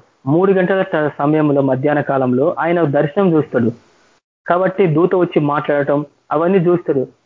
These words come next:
కానీ కొర్నేలుకి రక్షణ సువార్త ఎవరు చెప్పాలా? దూతలు చెప్పడానికి వీలేదు కదా, వాళ్ళు వచ్చి చెప్పిపోతారు అంతే. కానీ రక్షణ సందేశం అనేది, ఆ, దేవుని బిడ్డలకి వాళ్ళ ద్వారానే అది రావాలా, అది దేవుని ప్రణాళిక.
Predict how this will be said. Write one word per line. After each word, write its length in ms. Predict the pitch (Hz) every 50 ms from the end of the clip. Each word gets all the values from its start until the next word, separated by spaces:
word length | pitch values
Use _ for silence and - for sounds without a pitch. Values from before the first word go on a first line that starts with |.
| _ _ _ -
కానీ 380 | 202 208 208 202 196 196 202
కొర్నేలుకి 640 | 202 - - 170 175 196 214 220 220 208 214 202 196
రక్షణ 340 | 180 165 156 - - 202 202
సువార్త 420 | 190 - 185 180 175 175 170 -
ఎవరు 260 | 170 147 139 156 175 165
చెప్పాలా? 500 | 190 180 180 - 170 160 165 165 170 170 - - 143
దూతలు 380 | 143 170 190 185 220 208 180
చెప్పడానికి 360 | 180 175 - - 175 175 165 151
వీలేదు 320 | 151 156 160 160 147 131
కదా, 240 | 120 120 123 123 - - _ _ _ _ - 139
వాళ్ళు 160 | 147 156 147
వచ్చి 240 | 147 147 - 202 208
చెప్పిపోతారు 760 | - - _ - - 165 - 202 - 196 185 180 - 170
అంతే. 240 | 147 143 143 - 143
కానీ 400 | 135 - 170 170 175 170 175 185 - - _ _ _ _ -
రక్షణ 340 | 135 151 - - 202 202 202 196 -
సందేశం 420 | 175 170 170 170 170 170 - 170
అనేది, 360 | 160 156 160 160 165 185 190 190 - _ _ _ _ - 135
ఆ, 160 | 135 139 135 135
దేవుని 380 | 127 127 - 147 165 190 190
బిడ్డలకి 400 | 170 165 165 175 185 185 - 208
వాళ్ళ 280 | 190 165 151 156 175 190
ద్వారానే 400 | 180 190 185 180 180 185 190 196
అది 100 | 190 170
రావాలా, 420 | 151 139 143 151 151 156 156 151 135
అది 160 | 143 151 151
దేవుని 260 | 143 151 160 170 170
ప్రణాళిక. 500 | 160 - 143 147 151 147 139 131 - 123